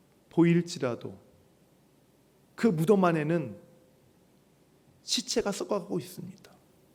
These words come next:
심한 부패가 그냥 가득 찬 곳이 무덤 아니-, 아닙니까?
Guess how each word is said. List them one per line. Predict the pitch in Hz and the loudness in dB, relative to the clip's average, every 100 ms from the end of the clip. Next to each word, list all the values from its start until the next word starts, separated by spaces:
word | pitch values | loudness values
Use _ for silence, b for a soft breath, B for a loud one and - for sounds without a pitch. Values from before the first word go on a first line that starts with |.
| _ _ _ _ _ _ _ _ _ _ _ | _ _ _ _ _ _ _ _ _ _ _
심한 | - - - 208 233 220 | -6 0 2 2 0 0
부패가 | 185 - 208 208 185 143 - - - _ _ - | -6 0 2 4 2 -2 -16 -20 -20 _ _ -6
그냥 | 202 202 | -6 -4
가득 | 104 - - 185 | -6 -6 -4 -4
찬 | - 220 | -2 0
곳이 | 208 - | 0 -2
무덤 | 151 165 180 170 | 0 2 2 0
아니-, | 120 135 185 | -6 -6 -6
아닙니까? | 127 120 110 104 - | -6 -6 -8 -10 -14